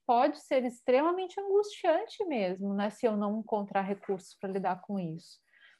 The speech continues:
Mas que a gente possa, de forma consciente, lidar com isso, né? Então, assim, não necessariamente só depositar naque-, no meu companheiro, no meu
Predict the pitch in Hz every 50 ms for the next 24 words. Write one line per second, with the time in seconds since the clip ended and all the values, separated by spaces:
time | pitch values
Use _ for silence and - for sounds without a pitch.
0 | _ _ _ _ _ - 247 269 262 262 - 302 277 240 277 302 - - 349 -
1 | - 240 226 226 269 233 214 - - 233 220 220 220 - - - 247 226 240 233
2 | - - 277 269 240 226 240 277 320 330 - - 415 370 285 208 208 185 185 185
3 | - 202 196 185 180 175 170 170 - - - - 185 185 180 190 214 254 294 -
4 | - - - _ _ - 220 233 254 247 277 247 226 220 226 247 269 311 339 302
5 | - - 302 269 262 247 254 277 269 - - - 262 247 247 262 269 - 254 254
6 | 240 247 262 262 - 262 233 220 214 226 226 226 - 240 - 208 226 220 220 214
7 | 214 - 214 208 202 - 226 214 202 202 202 202 214 226 240 247 247 233 220 226
8 | 214 208 202 196 196 202 202 208 202